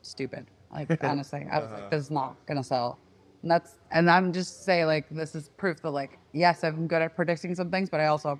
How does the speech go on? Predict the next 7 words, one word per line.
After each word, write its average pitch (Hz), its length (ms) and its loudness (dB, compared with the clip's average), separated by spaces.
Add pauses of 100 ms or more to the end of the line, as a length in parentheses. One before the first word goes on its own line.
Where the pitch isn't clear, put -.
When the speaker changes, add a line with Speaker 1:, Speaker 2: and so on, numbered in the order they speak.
Speaker 1:
I'm 160 160 -4
very 143 240 0
wrong 127 200 -10
sometimes. - 440 -14 (600)
Um, 160 440 6 (960)
and 196 520 -2 (320)
I - 40 -20